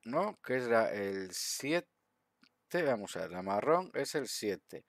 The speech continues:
La negra es el ocho. La verde es el, era verde, ¿no? Sí. Seis y era amarilla, si no recuerdo mal, que es el uno. Amarilla, uno. Muy bien.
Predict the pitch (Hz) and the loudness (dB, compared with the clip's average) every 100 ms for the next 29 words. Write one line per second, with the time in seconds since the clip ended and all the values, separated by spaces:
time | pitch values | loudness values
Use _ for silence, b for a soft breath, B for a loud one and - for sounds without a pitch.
0 | b b b b _ 92 104 135 160 170 | b b b b _ -2 0 0 0 2
1 | 180 - 139 - 156 - _ 117 101 - | 0 0 -2 2 2 0 _ -2 -2 -2
2 | - 73 - _ B B B B - 92 | -8 -10 -14 _ B B B B 0 6
3 | 95 117 160 165 175 170 131 143 - 160 | 10 12 12 10 8 8 8 6 8 6
4 | 131 110 98 92 90 90 87 82 80 80 | 6 0 -4 -6 -8 -8 -10 -10 -10 -12
5 | 78 73 71 - 98 85 73 76 113 - | -14 -18 -10 -2 -2 0 -2 -4 -6 -6
6 | - - - - - 143 170 202 - - | -8 -10 -18 -8 2 8 10 8 0 -4
7 | 123 151 - 127 135 - 117 185 101 92 | 0 0 4 6 8 6 4 4 2 2
8 | 85 - 90 90 95 101 123 - 113 - | 0 -4 -6 -6 0 2 2 2 0 2
9 | 107 - 82 - - 87 90 127 131 - | -2 -4 -6 -4 -2 0 2 4 4 2
10 | - - 92 - - B B B B B | -2 -6 -6 -6 -10 B B B B B
11 | B - 117 143 120 - | B -10 2 4 4 0